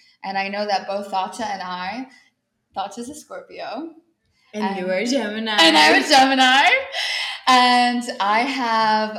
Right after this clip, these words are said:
Speaker 1: a lot of Plutonian energy. So if you're familiar with astrology, it's basically like the phoenix rising from the ashes and the shadow transmuting into light. And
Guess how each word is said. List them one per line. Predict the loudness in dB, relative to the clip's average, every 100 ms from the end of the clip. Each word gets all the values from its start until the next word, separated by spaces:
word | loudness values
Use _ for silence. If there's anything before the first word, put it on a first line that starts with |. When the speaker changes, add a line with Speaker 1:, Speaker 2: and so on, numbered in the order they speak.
| -8
Speaker 1:
a | -4
lot | -2 -2
of | -4 -8
Plutonian | -10 -8 -6 -6 -6 -6
energy. | -6 -8 -12 -12 -14
So | -10 -10
if | -8
you're | -12
familiar | -12 -12 -12
with | -14
astrology, | -18 -8 -6 -6 -8 -12 -10 -10 -14 _ _ _ -16
it's | -14
basically | -10 -10 -12 -14 -10
like | -6 -6 -8
the |
phoenix | -20 -18 -16 -14 -14 -16 -20 -20
rising | -8 -6 -4 -6 -10 -12
from | -14 -16
the | -14
ashes | -12 -12 -12 -14 -14
and | -18
the | -16
shadow | -6 -4 -4 -6
transmuting | -10 -10 -10 -12 -12 -14
into | -18 -20
light. | -12 -8 -8 -8 -16 _ _ _ _ _ _ _
And | -8 -6 -4 -6 -8